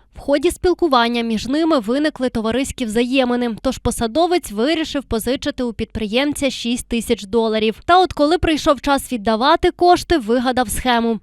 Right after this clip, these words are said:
Боржник запропонував замість грошей владнати питання з мобілізацією, щоправда, із доплатою. Загалом правоохоронець вимагав за оформлення третьої групи близько чотирнадцяти тисяч доларів С Ш А. Нині горе-полісмена обирають запобіжний захід,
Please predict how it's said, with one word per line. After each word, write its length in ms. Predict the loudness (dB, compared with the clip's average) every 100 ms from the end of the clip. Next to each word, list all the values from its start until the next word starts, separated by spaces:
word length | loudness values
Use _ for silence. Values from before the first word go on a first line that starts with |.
| -2
Боржник 520 | 2 2 2 -2 0
запропонував 640 | -2 -2 -4 -2 4 4 4
замість 360 | -2 -2 -4
грошей 460 | -2 2 2 2 -2
владнати 540 | -2 -2 0 0 0
питання 540 | -2 -2 0 0 0 -2
з 80 |
мобілізацією, 920 | -4 -4 -4 0 2 2 -2 -4 -4 -6 _
щоправда, 500 | -8 -2 2 2 2
із 180 | 0 0
доплатою. 680 | -2 2 2 2 -2 -4 -6 -2
Загалом 540 | 0 2 6 6 4
правоохоронець 840 | -2 0 0 0 0 2 2 0
вимагав 480 | -2 0 0 0 0
за 140 | 0
оформлення 680 | -2 0 2 2 0 -4 -4
третьої 540 | -4 -2 -2 -2 -4
групи 440 | -2 0 0 4 2
близько 460 | 2 0 -2 -6
чотирнадцяти 960 | -6 -6 -6 -8 -2 -2 2 0 0 -6
тисяч 460 | -4 -4 -4 -4
доларів 400 | -6 -4 -2 -4
С 160 | -4 -6
Ш 160 | -2 2
А. 180 | 2 0 _ _ _
Нині 320 | 0 0 0 -2
горе-полісмена 920 | 0 -2 -2 -6 -4 0 2 2 2
обирають 520 | 2 0 2 2 2
запобіжний 580 | -2 -6 -6 -6 -4 -4
захід, 460 | -2 -2 -4 -10